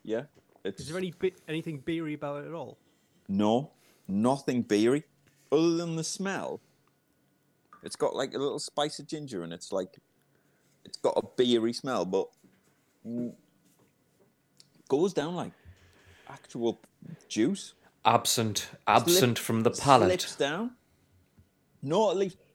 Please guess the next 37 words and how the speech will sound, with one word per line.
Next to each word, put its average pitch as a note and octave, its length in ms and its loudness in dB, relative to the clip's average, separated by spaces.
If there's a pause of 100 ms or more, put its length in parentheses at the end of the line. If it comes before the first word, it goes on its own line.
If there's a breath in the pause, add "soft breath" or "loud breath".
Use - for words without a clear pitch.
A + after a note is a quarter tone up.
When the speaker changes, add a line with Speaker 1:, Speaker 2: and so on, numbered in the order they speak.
Speaker 1:
do D3 80 -10
you - 20 -6
know F3+ 80 -6
when F3+ 120 -8
you F3+ 60 -6
taste F3+ 340 -4
cranberry F3+ 400 -6
juice G2 260 -8
and G#2 80 -10
it - 100 -12
leaves, A#2+ 380 -4
like, A2+ 240 -8
a F#2+ 80 -2
layer? G#2+ 580 0 (200)
Like, A2+ 120 -2
Speaker 3:
Aye. F#2 400 6
Speaker 2:
Yeah, B2+ 340 -10 (280)
yeah. B2 260 -6
Speaker 1:
it's A#2+ 200 -2
got E3 320 -2
Speaker 2:
Uh-huh. A#2 100 -8
Speaker 1:
that. A#2 340 -4 (800)
It's - 140 -10
got, - 280 -2 (240)
it's - 140 -8
got - 240 -2
more B2+ 360 -2
juice - 480 -6
than G2+ 340 -4 (100)
beer. C#3+ 320 0 (1040)
And A#2 100 -2
at A#2 120 -2
four F3 260 2
point F3+ 260 -4
two F3+ 160 2
percent, F3+ 440 -8
this B2+ 260 -4